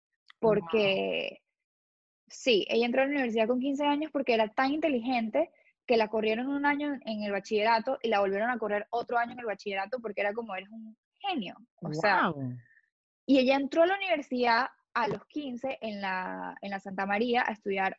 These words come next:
Speaker 2: odontología.
Speaker 1: Guau.
Speaker 2: Eh, y se estaba, o sea, ya, ya estaba a nada de graduarse con diecinueve. A nada.
Speaker 1: ¡Qué
Speaker 2: Y ella era
Speaker 1: locura!
Speaker 2: un
Speaker 1: Una
Speaker 2: genio,
Speaker 1: niña.
Speaker 2: o sea, de que, una niña, un bebé. Em, y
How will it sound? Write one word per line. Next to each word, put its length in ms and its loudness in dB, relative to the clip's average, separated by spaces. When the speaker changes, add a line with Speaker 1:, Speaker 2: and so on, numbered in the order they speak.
Speaker 2:
odontología. 800 0
Speaker 1:
Guau. 520 -14
Speaker 2:
Eh, 760 2
y 160 2
se 120 -2
estaba, 480 4
o 100 -2
sea, 160 -4
ya, 160 0
ya 280 0
estaba 360 -4
a 120 -4
nada 300 -4
de 60 -4
graduarse 540 -4
con 160 -6
diecinueve. 600 -6
A 80 -4
nada. 460 0
Speaker 1:
¡Qué 160 -2
Speaker 2:
Y 180 4
ella 100 8
era 80 6
Speaker 1:
locura! 120 4
Speaker 2:
un 60 -4
Speaker 1:
Una 100 0
Speaker 2:
genio, 400 2
Speaker 1:
niña. 40 -4
Speaker 2:
o 60 -6
sea, 260 0
de 180 -4
que, 280 -8
una 280 0
niña, 380 0
un 80 -2
bebé. 500 2
Em, 760 -2
y 640 -4